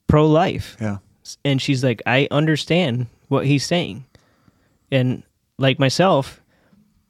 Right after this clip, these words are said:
Speaker 1: how many times in Scripture where God uses a bad situation and it's good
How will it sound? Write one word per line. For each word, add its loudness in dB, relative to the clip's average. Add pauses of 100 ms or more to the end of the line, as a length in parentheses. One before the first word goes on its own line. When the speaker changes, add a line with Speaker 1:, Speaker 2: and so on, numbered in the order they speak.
(160)
Speaker 1:
how 0
many 4
times 2
in 4
Scripture -2 (120)
where -2
God 2
uses 2 (100)
a 2
bad 0
situation 0 (600)
and 2
it's -4
good 0